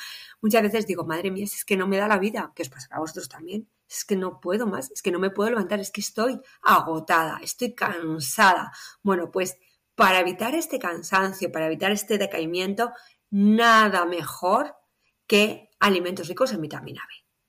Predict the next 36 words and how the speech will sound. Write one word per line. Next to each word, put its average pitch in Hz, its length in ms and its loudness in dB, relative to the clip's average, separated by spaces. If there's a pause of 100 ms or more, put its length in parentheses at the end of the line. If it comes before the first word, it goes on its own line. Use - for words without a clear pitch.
(880)
Además, 160 340 -2
recordar 175 760 0
que - 60 -2
la 165 120 2
vitamina 160 440 0
B 202 320 2 (260)
está 196 360 2
muy 196 160 2
relacionado 214 600 0
con 208 120 2
la 170 80 0
anemia, 170 440 -2
evita 180 260 0
la 156 80 -6
anemia, 165 480 -4
¿no? 196 240 -4 (280)
Y, 185 180 -2
eh, - 220 -2 (120)
ayuda 196 500 2
al 170 120 -2
transporte 180 480 -2
del 165 180 2
hierro, 160 500 -2 (320)
¿eh? 180 300 -8
y 185 100 -6
a 147 60 -2
la 160 100 0
metabolización 165 840 -4
del 165 180 -4
mismo 165 500 -6 (300)
en 180 160 -4
nuestro 170 320 -6
organismo. 156 460 -8
¿Veis? 196 180 0
Por 165 180 -4
lo, 165 180 0